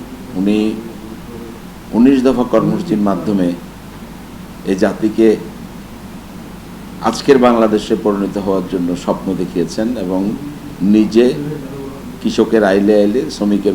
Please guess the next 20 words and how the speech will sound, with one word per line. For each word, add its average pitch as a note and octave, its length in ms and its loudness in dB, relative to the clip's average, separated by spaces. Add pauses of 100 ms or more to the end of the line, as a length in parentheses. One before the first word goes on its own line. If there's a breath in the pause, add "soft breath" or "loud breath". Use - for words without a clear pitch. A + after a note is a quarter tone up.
বস্তিতে G#2+ 380 -2
বস্তিতে G#2 500 -2
গিয়ে G2+ 140 2
বাংলাদেশের F2+ 580 -2
রাজনীতিতে G2 520 -2 (640)
নতুন A2+ 380 6
অধ্যায়ের G#2+ 340 2
সূচনা D#2+ 440 -4
করেছিলেন। D2+ 400 -12 (1120)
শহীদ A#2+ 160 6
জিয়াউর B2 280 6
রহমান B2+ 360 6 (1300)
উনিশ C3 340 8
দফা C3+ 240 4
কর্মসূচির A#2 640 2 (1600)
যে - 80 -2
সূচনা C3 380 4
করেছিলেন, G#2+ 520 0
এটাই A2+ 260 6
বাংলাদেশের A#2+ 520 2